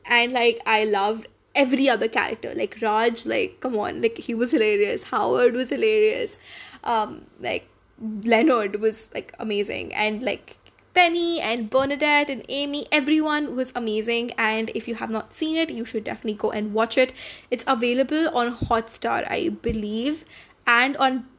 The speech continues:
Netflix and on Amazon Prime. So that's that. And Friends is also available on Netflix, I think. I'm not hundred percent sure, but in India it is. So, yeah.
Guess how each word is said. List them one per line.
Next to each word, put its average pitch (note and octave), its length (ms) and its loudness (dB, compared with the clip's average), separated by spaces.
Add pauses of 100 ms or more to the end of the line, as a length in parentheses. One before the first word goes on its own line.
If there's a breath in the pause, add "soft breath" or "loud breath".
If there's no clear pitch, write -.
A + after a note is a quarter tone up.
Netflix C4 500 -2 (100)
and B3+ 300 -2
on A#3+ 140 4
Amazon G#3+ 420 -2
Prime. - 440 -8 (380 soft breath)
So A3 420 0
that's G3+ 340 -4
that. - 420 -2
And A3 380 2
Friends C4+ 360 0
is B3+ 160 0
also B3 260 -2
available A3 480 2
on G3+ 300 -4 (160)
Netflix, - 800 -10
I - 120 -10
think. - 680 -18
I'm A3 280 -2
not G#3+ 140 -4
hundred G3+ 180 -6
percent B3 240 -10
sure, A#3 340 -4 (380 loud breath)
but A#3+ 120 6
in A#3 100 2
India A3 340 2
it - 120 -2
is. - 280 -6 (300 soft breath)
So, G#3+ 560 2 (1000)
yeah. F#4+ 280 4